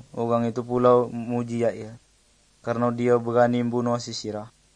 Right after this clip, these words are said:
Allah lama kai dua orang jemut tinau ini ndak nyelamatkan Israel. Allah sanggup mengunau ka jemo-jemo dia dipandang luak nidau ka mampu ngalah ka dia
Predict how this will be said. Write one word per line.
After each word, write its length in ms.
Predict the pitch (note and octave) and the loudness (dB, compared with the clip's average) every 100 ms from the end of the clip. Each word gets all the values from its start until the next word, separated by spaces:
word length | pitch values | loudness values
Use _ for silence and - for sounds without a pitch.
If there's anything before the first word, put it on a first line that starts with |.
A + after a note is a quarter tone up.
| _ _ - | _ _ -2
Allah 240 | A2+ A#2+ | 4 6
lama 320 | A#2+ A#2+ A#2+ | 6 6 4
kai 160 | B2 A#2+ | 2 0
dua 240 | A#2+ A#2+ | 2 0
orang 320 | A#2+ A#2+ A#2 | 0 0 0
jemut 320 | A#2 A#2+ A#2+ A#2 | -2 -4 -6 -4
tinau 320 | A#2+ A#2+ A#2 | -4 -2 -2
ini 320 | - A2+ A2+ | -4 -8 -8
ndak 240 | A#2+ A#2+ | -2 -2
nyelamatkan 560 | A#2+ A#2 A#2 A2+ - A2+ | 0 -2 -2 -4 -6 -10
Israel. 400 | A#2 A2+ G#2+ G#2+ A2+ _ _ _ _ - | -8 -10 -10 -12 -18 _ _ _ _ -2
Allah 240 | A#2 A#2 | 6 6
sanggup 400 | - B2+ A#2+ B2 | 6 2 2 0
mengunau 320 | B2 B2 B2 A#2+ | 2 2 2 2
ka 80 | A#2+ | 0
jemo-jemo 560 | A#2 A#2+ A#2 A#2+ A#2+ A#2 | 0 -4 -4 -4 -4 -4
dia 160 | A#2 A#2 A#2 | -2 -2 -4
dipandang 480 | A#2+ A#2 A#2+ A#2+ A#2+ | -6 -2 0 0 -2
luak 160 | A#2 A2+ | -4 -6
nidau 480 | A#2+ A#2 A#2 A#2 - | -6 -4 -4 -6 -6
ka 240 | A#2+ A#2 | -2 0
mampu 400 | A#2+ A#2+ B2 B2 | 2 0 0 -4
ngalah 320 | A#2+ A#2 A2+ | -2 -2 -2
ka 80 | A#2 | -4
dia 240 | A2+ A2+ | -6 -6